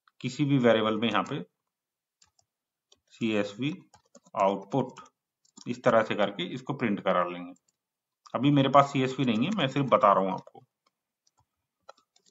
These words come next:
ठीक है, अब देखिए ये जो पांडा लाइब्रेरी है, यहाँ पे जो मॉड्यूल है हमारा पांडा,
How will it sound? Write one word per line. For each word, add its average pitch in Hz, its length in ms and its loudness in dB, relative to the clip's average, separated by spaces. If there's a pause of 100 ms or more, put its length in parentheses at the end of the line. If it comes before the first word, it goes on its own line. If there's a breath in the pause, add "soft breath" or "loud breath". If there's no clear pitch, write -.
(1800)
ठीक 190 160 -4
है, - 100 -14 (420 loud breath)
अब 165 140 8
देखिए 160 260 2
ये 175 60 4
जो 175 80 2
पांडा 139 380 6
लाइब्रेरी 131 540 4
है, 110 400 0 (220)
यहाँ 107 140 6
पे 117 120 0
जो 117 120 2
मॉड्यूल 113 380 2
है 110 180 2
हमारा 101 280 2
पांडा, 95 400 0